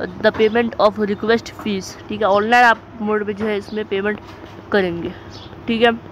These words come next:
अब यहाँ पर बोला गया कि जो भी announcement होगा वो इस website पर होगा, क-,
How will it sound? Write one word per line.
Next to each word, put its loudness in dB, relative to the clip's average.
अब 0
यहाँ 6
पर 2
बोला 0
गया 0
कि -2
जो 0
भी -2
announcement 0
होगा 4
वो -4
इस 0
website 2
पर 0
होगा, 4
क-, 0